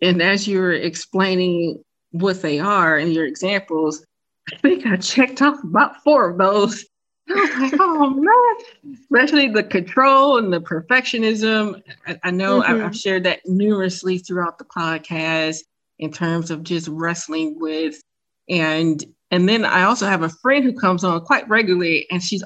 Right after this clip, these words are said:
Speaker 1: always talking about being able to release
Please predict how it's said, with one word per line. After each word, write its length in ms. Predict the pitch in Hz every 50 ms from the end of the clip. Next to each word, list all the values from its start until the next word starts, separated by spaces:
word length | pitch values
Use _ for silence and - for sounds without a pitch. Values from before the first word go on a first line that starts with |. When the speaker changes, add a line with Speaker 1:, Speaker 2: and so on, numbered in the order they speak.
| -
Speaker 1:
always 320 | 190 196 208 220 220 214 214
talking 400 | - - 175 190 190 190 196 175
about 320 | 160 165 175 160 - 170
being 160 | 190 185 190
able 220 | 180 170 165 165 156
to 200 | 156 - - 160
release 800 | 147 165 160 143 151 143 147 160 165 190 208 202 190 196 -